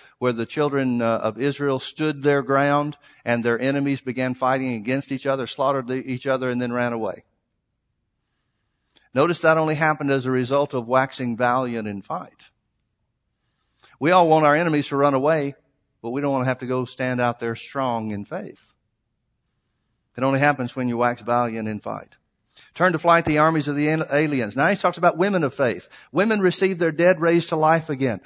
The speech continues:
Two examples in the Bible of this, one in Elisha's ministry, uh, one in Elijah's ministry and the other in Elisha's ministry. In Elijah's ministry, First Kings chapter seventeen tells us about the woman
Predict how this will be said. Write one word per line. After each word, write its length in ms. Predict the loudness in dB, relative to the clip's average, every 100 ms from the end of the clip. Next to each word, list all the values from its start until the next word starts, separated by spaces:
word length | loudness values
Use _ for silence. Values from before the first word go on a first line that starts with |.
| -18 -18 -6
Two 160 | -4
examples 460 | 0 2 2 2 -2
in 80 | 0
the 80 |
Bible 320 | 2 4 2 -2
of 100 | 0
this, 240 | 0 0
one 180 | -2 0
in 120 | 2
Elisha's 500 | 4 4 4 -2 -4
ministry, 540 | -2 -2 -4 -4 -4 -4
uh, 140 | -4
one 180 | 0 0
in 80 | 0
Elijah's 540 | 2 4 2 0 -4
ministry 340 | -4 -4 -4
and 80 | -2
the 80 | 2
other 220 | 2 0
in 80 | -2
Elisha's 420 | 0 0 -2 -4
ministry. 340 | -4 -6 -10 -20 -20 -20 -20 _ -6
In 140 | 0
Elijah's 720 | 6 6 6 4 0 0 0 -2
ministry, 460 | -2 -2 -4 -6
First 300 | -4 -6 -6
Kings 300 | -6 -4 -4
chapter 340 | -2 -4 -4 -4
seventeen 600 | 0 0 0 -2 -4 -6 -10 -8
tells 260 | 2 2 2
us 140 | -6
about 300 | 0 0 0
the 60 | -2
woman 420 | 0 2 2